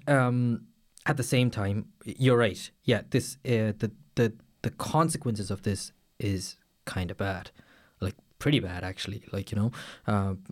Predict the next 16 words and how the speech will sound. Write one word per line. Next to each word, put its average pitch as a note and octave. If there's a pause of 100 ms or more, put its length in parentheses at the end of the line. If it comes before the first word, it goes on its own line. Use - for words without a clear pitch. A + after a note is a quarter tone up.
(320)
p-, - (460)
all, C#3 (240)
all E3
the A#2
saints, G2+
all, C3+ (160)
all C#3+
the B2
people G#2 (140)
who, G#2 (400)
who G#2
really G#2 (380)
are A2
close G2+
to -
God G2